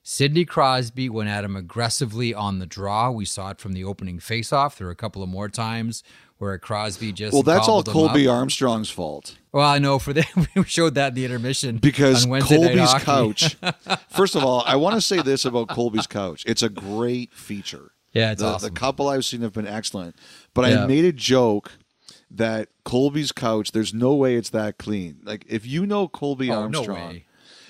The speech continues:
Speaker 2: you know that he would own the most disgusting couch
Speaker 1: Oh,
Speaker 2: in
Speaker 1: yeah.
Speaker 2: all of North America. He maintains that's not the case, but everybody here listening to this knows the truth.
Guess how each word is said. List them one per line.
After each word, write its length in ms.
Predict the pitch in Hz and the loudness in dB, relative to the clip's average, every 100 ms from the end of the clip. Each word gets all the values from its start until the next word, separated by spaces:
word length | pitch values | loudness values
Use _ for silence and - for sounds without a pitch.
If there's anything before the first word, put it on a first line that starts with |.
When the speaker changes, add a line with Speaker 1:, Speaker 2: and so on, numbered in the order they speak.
| - | -8
Speaker 2:
you 280 | 123 165 | -2 0
know 260 | 170 147 135 | 2 4 4
that 160 | 123 107 | 4 2
he 180 | 120 | 0
would 160 | 123 127 | 0 0
own 400 | 113 110 104 101 95 | 0 -2 -2 -4 -6
the 180 | 101 107 | -4 -2
most 320 | 107 104 - | 0 -2 -4
disgusting 880 | 101 - - - 127 123 - 127 117 | -4 -2 -2 -2 -4 -4 -6 -8 -8
couch 640 | 117 98 82 - - - _ _ _ _ | -6 -6 -6 -8 -8 -10 _ _ _ _
Speaker 1:
Oh, 80 | 135 | -4
Speaker 2:
in 180 | 113 107 | -2 -2
Speaker 1:
yeah. 60 | 104 | -4
Speaker 2:
all 640 | 110 110 117 120 123 135 - _ _ - - | -4 -2 0 0 -2 -6 -14 _ _ -16 -6
of 380 | 104 104 95 87 | -4 -4 -6 -12
North 340 | 104 104 104 98 | -6 -2 -2 -4
America. 680 | 98 98 92 95 71 67 _ _ _ _ | -6 -6 -8 -10 -14 -18 _ _ _ _
He 260 | - 165 185 | -4 0 2
maintains 580 | 175 151 - 120 120 | 2 0 -2 -4 -4
that's 220 | 110 110 101 | -6 -8 -6
not 240 | 110 107 | -6 -6
the 80 | 98 | -10
case, 400 | - 101 113 - | -8 -8 -8 -10
but 180 | 110 104 | -12 -10
everybody 480 | 120 135 123 120 | -6 -6 -4 -6
here 160 | 107 113 | -6 -8
listening 340 | 101 104 - 113 | -6 -8 -8 -8
to 20 | |
this 140 | 107 92 | -8 -6
knows 260 | 104 104 | -6 -6
the 100 | 104 | -8
truth. 420 | 87 127 123 78 | -8 -4 -2 -4